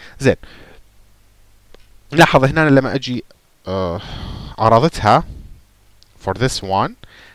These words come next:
هذا ظهر لي من البداية. أوكي؟ لاحظ من البداية. يعني حنز-، هذا ما ظهر للأسفل. في الأسفل في الكات لو تلاحظ إن الكات، أوكي؟ بالكات رأسا يظهر لك النهاية. The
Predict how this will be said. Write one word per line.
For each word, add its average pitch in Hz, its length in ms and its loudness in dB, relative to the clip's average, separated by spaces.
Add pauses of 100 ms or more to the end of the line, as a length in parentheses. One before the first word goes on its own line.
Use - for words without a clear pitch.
(160)
هذا 220 300 6
ظهر 139 340 -2
لي 143 100 -2
من 123 100 -8
البداية. 71 560 -8 (340)
أوكي؟ 202 560 0 (200)
لاحظ - 320 -10 (180)
من 127 60 -4
البداية. 76 440 -6 (300)
يعني 98 320 -4 (240)
حنز-، 101 280 -6 (120)
هذا 113 140 4
ما 117 120 -2
ظهر 127 260 0
للأسفل. - 500 -2
في - 80 -8
الأسفل - 420 -2
في - 100 -8
الكات 165 480 2
لو 92 60 -4
تلاحظ 131 380 0 (560)
إن 90 120 -18 (1300)
الكات، 101 800 -2 (520)
أوكي؟ 104 300 -6 (300)
بالكات 190 420 2
رأسا 196 380 0
يظهر 139 420 -2
لك - 200 -4
النهاية. 101 840 -4
The 101 240 -6